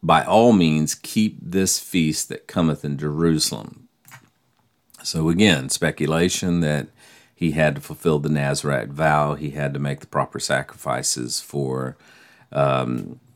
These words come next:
closing that vow of a Nazirite, if indeed that be the case.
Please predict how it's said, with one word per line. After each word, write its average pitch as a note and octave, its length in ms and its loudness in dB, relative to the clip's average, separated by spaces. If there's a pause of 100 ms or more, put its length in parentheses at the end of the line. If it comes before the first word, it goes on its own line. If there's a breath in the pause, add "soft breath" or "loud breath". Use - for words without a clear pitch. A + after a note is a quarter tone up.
(140)
closing D#2 500 2
that B1+ 200 -2
vow C#2 460 0 (320)
of C#2+ 160 -8
a C#2 40 -6
Nazirite, C#2 760 -2 (460 loud breath)
if - 180 0
indeed C#2 240 -2
that B1 200 -4
be A#1 120 -6
the - 100 -12
case. - 400 -8